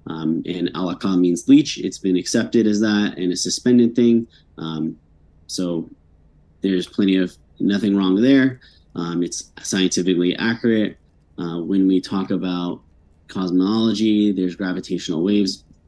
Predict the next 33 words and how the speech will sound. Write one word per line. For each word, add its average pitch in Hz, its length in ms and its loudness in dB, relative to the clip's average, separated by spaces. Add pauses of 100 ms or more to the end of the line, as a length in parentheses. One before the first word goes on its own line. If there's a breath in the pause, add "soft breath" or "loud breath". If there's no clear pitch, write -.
(100)
as 90 160 -4
well 117 440 2
when 95 80 2
it 90 120 -2
talks 95 280 -8
about 87 260 -2
that. 95 320 -2 (320 loud breath)
Um, 95 220 2
there's 127 220 2
plenty 190 260 4
of 135 180 2
other 110 260 0
things 107 320 0
as 87 160 -4
well, 95 320 -4
like 87 240 -8
mountains, 92 600 0
roots, 92 680 -2
um, 85 560 -4
and 92 140 0
mountains 90 340 0
do 95 180 0
have 92 200 -2
roots. 90 480 0 (260 soft breath)
Uh, 80 40 -4
you 90 160 0
can 95 100 0
definitely 95 320 0
look 92 180 0
into 92 220 -2
that 85 180 -6
as 87 160 -6
well. 117 480 2